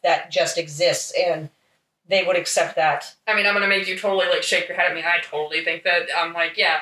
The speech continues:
Speaker 2: there, there could be. 'Cause there are unknown entities. I don't know what it truly is. But yeah, sure, there's Fae. There's, there's not Fae in, like, what, what we're thinking, like, fantasy, pointy ears, all that kind of things, but, like, traditional Irish, like,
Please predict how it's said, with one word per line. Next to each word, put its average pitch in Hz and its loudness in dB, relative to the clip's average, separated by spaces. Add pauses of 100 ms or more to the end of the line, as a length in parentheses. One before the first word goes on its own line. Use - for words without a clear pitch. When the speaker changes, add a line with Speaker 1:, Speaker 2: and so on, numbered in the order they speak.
Speaker 2:
there, 165 0
there - 0
could 151 -20
be. 139 -2 (380)
'Cause 226 -10
there 220 2
are 208 0
unknown 240 2
entities. 190 -4
I 175 2
don't 190 0
know 185 -2
what 190 2
it 214 -2
truly 262 -2
is. 180 0 (960)
But 226 2
yeah, 302 2
sure, 262 0
there's 285 -6
Fae. 214 0
There's, 240 0
there's 233 0
not 302 2
Fae 370 2
in, 330 2
like, 226 2
what, 214 2
what 208 4
we're 247 2
thinking, 254 2
like, 214 0
fantasy, 208 0
pointy 208 -2
ears, 208 2
all 190 2
that 190 0
kind 196 2
of 202 -2
things, 208 0
but, 185 -2
like, 180 0
traditional 190 0
Irish, 180 2
like, 170 0